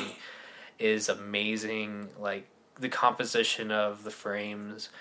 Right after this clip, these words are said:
are really great. Like, it, it deserves to be called, like, high art,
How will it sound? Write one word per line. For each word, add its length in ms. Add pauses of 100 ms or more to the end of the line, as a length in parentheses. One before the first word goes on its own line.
(360)
are 180
really 460
great. 420
Like, 260
it, 120 (240)
it 200
deserves 560
to 60
be 160
called, 420
like, 200
high 260
art, 340